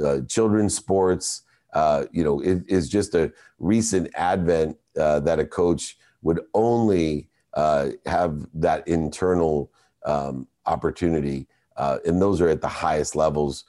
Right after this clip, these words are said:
Uh, but most of the time, a coach is bringing, uh, and is usually external to a program. A trainer, uh, is an internal professional, right? We have subject matter trainers in corporations and gyms and, and sports.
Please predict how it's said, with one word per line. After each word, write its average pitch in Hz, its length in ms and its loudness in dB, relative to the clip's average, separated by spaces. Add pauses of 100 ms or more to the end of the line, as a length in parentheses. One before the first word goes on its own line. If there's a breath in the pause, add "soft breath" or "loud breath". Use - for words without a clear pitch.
(320 soft breath)
Uh, 67 200 -4 (280)
but 82 140 -2
most 92 360 0
of 82 100 0
the - 80 -2
time, 76 160 0
a 71 60 -2
coach 78 300 -4
is 76 80 -4
bringing, 71 520 -4 (340 soft breath)
uh, 67 220 -2 (200)
and 71 180 -2
is 71 180 -4
usually 69 260 -4
external 78 640 -2
to 73 500 -2 (300 soft breath)
a 71 60 -8
program. 71 640 -2 (180 soft breath)
A 85 80 -2
trainer, 107 720 2 (320 soft breath)
uh, 78 240 2
is 87 160 2
an 87 100 2
internal 87 460 2
professional, 62 640 -6 (640)
right? 73 300 0
We 82 220 0
have 80 200 0
subject 82 360 0
matter 78 260 0
trainers 80 540 0
in 69 140 -4
corporations 87 880 0
and 67 200 -2 (380 loud breath)
gyms 95 580 2
and, 69 280 -4
and 67 260 -8
sports. 104 640 0